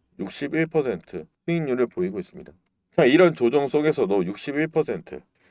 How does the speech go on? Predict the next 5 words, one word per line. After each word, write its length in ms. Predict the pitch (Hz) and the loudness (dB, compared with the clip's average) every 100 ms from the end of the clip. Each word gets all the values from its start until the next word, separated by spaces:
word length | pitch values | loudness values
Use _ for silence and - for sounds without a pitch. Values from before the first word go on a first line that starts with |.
| _ 156 | _ 0
이제 220 | 170 175 | 6 6
수익률을 480 | 214 214 190 143 139 | 6 2 4 4 2
계속 360 | 107 113 135 _ | 0 0 0 _
키워나갈 480 | - 202 196 160 135 | -2 2 6 6 4
것입니다. 440 | - - - - | 2 -8 -12 -18